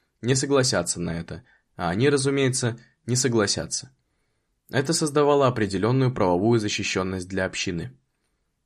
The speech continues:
Собранная в фонд сумма в двести тридцать две тысячи долларов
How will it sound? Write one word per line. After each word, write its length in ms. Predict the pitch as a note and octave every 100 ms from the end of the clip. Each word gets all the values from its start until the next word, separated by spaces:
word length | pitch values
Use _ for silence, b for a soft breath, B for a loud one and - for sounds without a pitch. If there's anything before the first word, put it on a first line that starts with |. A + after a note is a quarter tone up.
| _
Собранная 560 | - D3+ D#3+ D#3 C#3+ A#2
в 40 |
фонд 340 | - C3 A#2+ -
сумма 340 | C3 B2 A2
в 80 | G2+
двести 320 | G#2 A2+ G#2
тридцать 340 | G2 G2 - F#2+
две 160 | G#2
тысячи 400 | G2+ G2+ - -
долларов 420 | F#2+ C3 B2 G2+